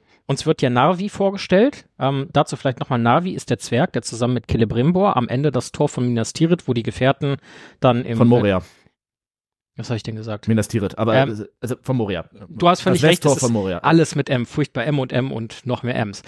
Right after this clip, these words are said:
Speaker 1: Ähm, ja, natürlich, das, äh, Tor von, von Moria, wo dann am, äh, die Gefährten im dritten Zeitalter vorstehen und, äh, das mit dem Rätselspruch ge-, ge-, geöffnet wird. Ähm,
Speaker 2: Oder mit Merys Kopf, wenn er weiter blöde Fragen stellt.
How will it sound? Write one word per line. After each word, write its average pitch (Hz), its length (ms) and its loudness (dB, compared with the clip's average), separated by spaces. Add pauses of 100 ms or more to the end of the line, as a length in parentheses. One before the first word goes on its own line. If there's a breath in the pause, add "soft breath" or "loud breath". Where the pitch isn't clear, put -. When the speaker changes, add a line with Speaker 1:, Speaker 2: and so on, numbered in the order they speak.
(220 loud breath)
Speaker 1:
Ähm, 131 180 2
ja, 127 160 2
natürlich, 113 360 -4
das, - 200 0
äh, 120 320 2 (920)
Tor 160 180 0
von, 131 300 -2
von 123 200 -4
Moria, 147 460 2
wo 135 80 0
dann 131 220 2
am, 117 520 0
äh, 113 300 0
die 110 180 -10
Gefährten 131 340 -2
im 117 80 0
dritten 127 220 -4
Zeitalter 131 440 2
vorstehen 123 540 0 (520 soft breath)
und, 113 360 -2
äh, 104 240 -4 (560)
das - 160 2
mit 127 120 -2
dem 117 80 0
Rätselspruch 123 480 0
ge-, 117 240 0 (140)
ge-, 110 380 0
geöffnet - 400 -8
wird. 110 220 -6 (580 soft breath)
Ähm, 123 500 2
Speaker 2:
Oder 120 200 0
mit 120 140 0
Merys 120 280 -2
Kopf, - 320 -8
wenn 95 100 -8
er 92 100 -6
weiter 95 180 -6
blöde 90 260 -8
Fragen 87 320 -10
stellt. - 340 -14